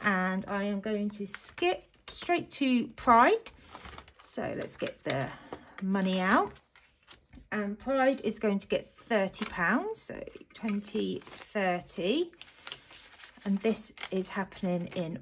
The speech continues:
August. So let's just cross off thirty pounds off this tracker. So five,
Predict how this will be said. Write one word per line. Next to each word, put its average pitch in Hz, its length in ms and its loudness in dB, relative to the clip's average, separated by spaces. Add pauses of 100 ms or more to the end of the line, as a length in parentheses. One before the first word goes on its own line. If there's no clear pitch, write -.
August. 262 520 4
So 247 80 0
let's 233 180 -2
just - 220 -4
cross - 380 -4
off 233 200 0
thirty 233 420 -2
pounds 202 360 -4
off 208 120 -10
this - 160 -10
tracker. 330 380 -4
So 69 300 -6
five, 302 920 -2